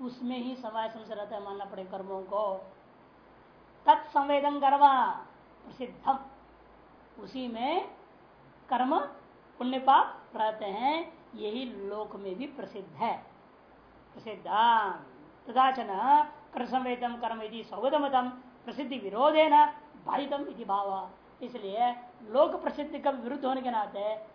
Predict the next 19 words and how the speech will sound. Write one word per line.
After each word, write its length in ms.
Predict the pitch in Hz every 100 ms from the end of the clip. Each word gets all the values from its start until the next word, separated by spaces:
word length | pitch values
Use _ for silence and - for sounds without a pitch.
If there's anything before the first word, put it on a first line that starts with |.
| -
वह 160 | 226 226
सौगत 360 | - 220 247 247
मत 140 | 220 202 202 196 - -
बाधित 380 | 196 226 226 226
हो 80 | 202
जाता 260 | 196 190 190
है। 200 | 185 170 - - - - - - - - - - - - - - - - - - - -
अच्छा, 480 | - - - - - - - -
अब 280 | 254 302 320
आते 280 | 277 262 269
हैं 240 | 269 269
चार 240 | 277 208 190
वाक। 300 | 202 - - - - - - - - - - - - - - -
चार 260 | 277 320 330
वाक 180 | 320 302
कहते 200 | 285 277
हैं 80 | 254
छोड़ो 320 | 226 247 233
फिर, 200 | 226 190